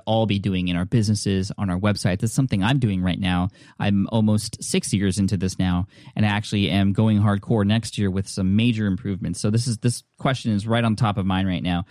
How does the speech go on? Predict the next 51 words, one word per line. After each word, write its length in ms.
And 100
so 100
there's 160
three 220
things 260
I 40
want 220
you 100
to 60
think 180
about. 180
And 100
within 220
those 200
three 180
things, 260
we're 60
gonna 120
have 140
a 60
lot 120
of 80
discussions 520
here. 240
Uh, 240
but 220
really, 320
I 20
want 220
you 60
to 80
think 220
about, 200
and 100
you 60
could 160
perhaps 360
even 220
make 180
lists 640
to 120
help 200
you 120
out 140
here. 180
This 160
is 80
something 260
everybody 400
can 140
do. 240